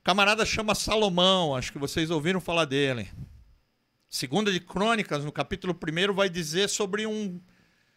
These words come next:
um, uma visitação de Deus que talvez naquela época do Antigo Testamento ninguém teria contemplado. A Bíblia fala sobre mil holocaustos, lembra dessa cena?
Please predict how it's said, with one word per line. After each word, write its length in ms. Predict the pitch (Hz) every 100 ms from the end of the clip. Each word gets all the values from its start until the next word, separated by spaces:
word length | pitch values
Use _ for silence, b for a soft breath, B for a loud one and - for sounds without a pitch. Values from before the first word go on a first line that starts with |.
| _ _ _ -
um, 80 | 214 -
uma 220 | 247 220
visitação 800 | 196 226 185 190 - - - 240
de 120 | 233 185
Deus 400 | 180 226 233 -
que 100 | -
talvez 420 | 180 175 233 214
naquela 400 | 190 - 214 214
época 300 | 226 233 208
do 80 | 190
Antigo 300 | - 214 214
Testamento 600 | 214 - 175 208 220 220
ninguém 400 | 226 190 240 254
teria 260 | 220 202
contemplado. 880 | 208 175 180 165 175 151 131 120 127 - _ _ _ _ _ _ _ _ _ _ _ _ _ _
A 40 | -
Bíblia 240 | 190 214
fala 220 | - 220
sobre 280 | 214 247 226
mil 440 | 247 277 311 339 311
holocaustos, 1120 | 277 262 - 233 220 233 220 - - 135 -
lembra 360 | 165 226 233 180
dessa 240 | 156 160
cena? 500 | - 208 220 240